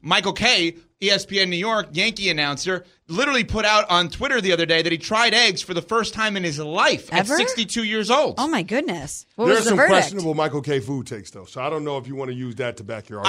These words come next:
Speaker 3: argument.
Speaker 1: just, no, I'm saying for, P-
Speaker 3: Okay.
Speaker 1: Pat is not alone in the anti-egg category.
Speaker 3: Yeah.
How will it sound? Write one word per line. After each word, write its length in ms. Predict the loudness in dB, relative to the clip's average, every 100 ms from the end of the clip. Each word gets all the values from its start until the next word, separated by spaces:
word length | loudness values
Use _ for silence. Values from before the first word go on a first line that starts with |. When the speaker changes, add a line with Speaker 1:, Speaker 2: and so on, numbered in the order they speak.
| 2
Speaker 3:
argument. 60 |
Speaker 1:
just, 280 | 0 -4 -4
no, 160 | 0 2
I'm 140 | 2
saying 340 | 2 0 0 -4
for, 220 | -6 -6
P- 60 | -6 -6
Speaker 3:
Okay. 300 | -6 -6 -6
Speaker 1:
Pat 300 | 0 2 2
is 140 | 0
not 180 | 0 2
alone 720 | 2 0 2 2 2 0 -2
in 100 | -2
the 220 | -2 -2
anti-egg 1120 | 0 0 0 0 0 0 -2 0 0 0 -8
category. 640 | -4 -2 0 0 2 4 4
Speaker 3:
Yeah. 200 | 2